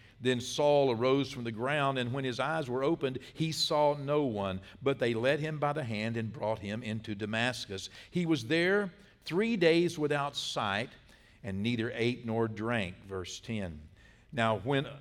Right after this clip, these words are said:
a certain disciple at Damascus named Ananias,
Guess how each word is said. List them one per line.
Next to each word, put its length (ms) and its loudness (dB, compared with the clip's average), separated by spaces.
a 140 -6
certain 420 0
disciple 560 0
at 80 -4
Damascus 640 -2
named 320 -2
Ananias, 1200 -2